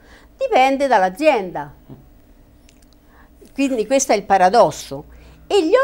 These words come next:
organi che vengono a controllare, se n-, spesso non glielo dici tu quelle cose che non vanno, e quindi tu non puoi denunciare il tuo datore di lavoro,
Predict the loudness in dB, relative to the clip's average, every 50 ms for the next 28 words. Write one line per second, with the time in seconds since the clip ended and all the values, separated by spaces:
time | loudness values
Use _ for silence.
0 | 2 0 2 0 0 0 0 -2 -6 -2 2 2 4 4 2 0 2 2 2 2
1 | 2 0 -4 -6 -6 -6 -6 -8 -6 -6 -2 -2 -2 -2 -2 -6 -10 -10 -8 -6
2 | -6 -6 -8 -10 -16 -20 _ _ -20 -20 -10 -8 -6 -4 -4 -6 -8 -8 -6 -2
3 | -2 -2 -2 -4 -6 -4 -2 0 0 0 0 0 -2 -6 -12 -12 -14 -8 -8 -10
4 | -8 -8 -8 -6 -6 -6 -6 -8 -8 -8 -12 -12 -10 -10 -10 -10 -8 -8 -8 -8
5 | -8 -12 -12 -12 -10 -10 -12 -12 -14 -18 _ _ _ _ _ _ _ _ _ _
6 | _ _ _ _ _ _ _ _ _ _ _ _ _ _ _ -12 -12 -12 -10 -6
7 | -6 -4 -4 -4 -8 -10 -8 -4 -4 -4 -4 -2 0 2 2 2 2 -2 -6 -8
8 | -8 -8 -10 -8 -6 -4 -4 -4 -4 -8 -12 -16 -14 -10 -10 -10 -8 -8 -8 -8
9 | -10 -10 -12 -12 -12 -12 -12 -12 -12 -14 -16 -16 -14 -14 -14 -14 -16 -20